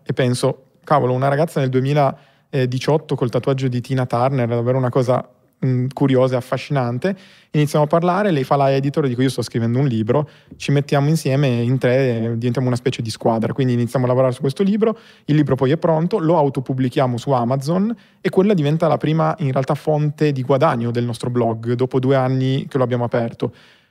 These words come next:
Anche lì non avevamo grandissime aspettative, anche se devo essere onesto, io pensavo che comunque il libro sarebbe andato molto bene,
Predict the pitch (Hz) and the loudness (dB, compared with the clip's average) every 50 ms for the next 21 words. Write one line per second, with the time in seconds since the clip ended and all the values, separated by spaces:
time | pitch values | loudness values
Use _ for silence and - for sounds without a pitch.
0 | _ _ 170 180 175 185 170 151 135 139 147 156 156 156 170 185 165 143 139 135 | _ _ 0 2 2 4 2 4 2 4 4 4 4 4 2 2 2 2 0 -2
1 | - - _ _ _ _ _ _ _ _ - 160 135 143 143 143 143 139 131 151 | -2 -8 _ _ _ _ _ _ _ _ -10 -4 -2 0 0 0 0 0 -2 -2
2 | 143 - - 127 127 123 135 131 151 190 196 196 151 135 135 131 131 131 131 127 | -4 -4 -4 -4 -4 -4 0 0 0 2 2 0 0 0 0 0 2 0 0 0
3 | - 139 131 127 123 120 113 - - 160 160 180 - 156 131 - 135 131 120 131 | 0 0 0 0 0 -2 -2 -2 0 2 2 2 2 0 -2 0 -2 -2 0 -2
4 | 120 131 143 151 - 127 127 135 131 123 - 127 123 123 123 117 120 113 - 117 | -2 0 -2 0 0 0 0 0 -2 0 0 0 0 0 0 0 -2 -2 -2 -2
5 | 113 113 110 - 120 98 - - - - | -2 -2 -2 -2 -2 -2 0 0 -2 -2